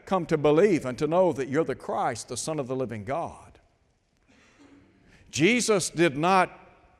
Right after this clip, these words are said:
concede truth. He was the bread of life. Didn't compromise to attract the multitudes of people, but rather his message stood.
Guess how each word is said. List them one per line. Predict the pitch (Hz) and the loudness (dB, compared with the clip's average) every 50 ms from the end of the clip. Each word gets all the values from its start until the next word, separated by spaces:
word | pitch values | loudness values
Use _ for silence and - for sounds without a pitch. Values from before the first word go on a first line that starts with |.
| _ _ _ _ _ _ _ _ _ _ _ _ _ - | _ _ _ _ _ _ _ _ _ _ _ _ _ -4
concede | 165 160 139 - - 160 147 131 - | -2 -2 0 0 2 2 0 0 -2
truth. | - - 196 214 190 131 95 85 - - - - _ _ _ | -2 0 2 2 2 2 0 -2 -10 -18 -20 -20 _ _ _
He | - 139 147 | -2 0 2
was | 135 139 143 139 - | 4 4 4 4 4
the | 143 131 | 0 0
bread | 110 123 139 147 | 2 4 4 2
of | 165 - - | 2 0 -4
life. | 165 - 113 - 98 73 - - - - _ _ _ _ _ _ _ _ _ _ _ _ _ _ _ _ _ _ _ _ _ _ _ _ _ _ - - | -6 -6 -6 -8 -10 -12 -14 -20 -20 -20 _ _ _ _ _ _ _ _ _ _ _ _ _ _ _ _ _ _ _ _ _ _ _ _ _ _ -6 6
Didn't | 131 190 202 190 180 | 8 8 8 8 4
compromise | 156 180 190 185 185 - 180 190 175 170 165 160 165 180 190 196 196 - - | 2 4 4 4 4 4 2 2 4 4 4 4 4 4 4 2 2 0 -4
to | - - 170 160 156 156 151 131 - - - - | -2 0 2 4 4 2 2 0 -4 -10 -8 -8
attract | 151 147 - - 170 170 165 170 170 - - - - 147 | -6 -4 0 4 8 8 8 8 6 2 -6 -12 -4 0
the | 143 147 | 0 2
multitudes | 135 139 156 160 156 - 160 139 - 147 143 127 - - | 4 4 4 4 4 2 -4 -4 -2 -2 -2 -2 -2 -6
of | 113 104 | -8 -6
people, | - 135 123 113 - - 151 190 196 - _ _ _ _ _ _ _ _ _ _ _ _ _ _ _ _ _ _ _ _ _ _ _ - - | -4 -4 -4 -4 -4 -8 -10 -10 -10 -14 _ _ _ _ _ _ _ _ _ _ _ _ _ _ _ _ _ _ _ _ _ _ _ -6 -2
but | 185 190 | 2 6
rather | 185 185 185 196 208 202 202 175 | 10 12 12 12 10 8 6 6
his | 160 190 196 180 127 143 | 6 6 6 6 4 0
message | 151 160 196 233 233 - - 170 160 165 175 180 143 - - - - - | 2 4 6 6 6 6 4 2 4 4 4 2 0 -4 -10 -12 -20 -10
stood. | - - - - - - 254 269 247 196 147 117 95 76 73 64 58 - - | -4 -2 0 0 0 2 6 8 8 8 8 6 2 -2 -10 -14 -16 -20 -20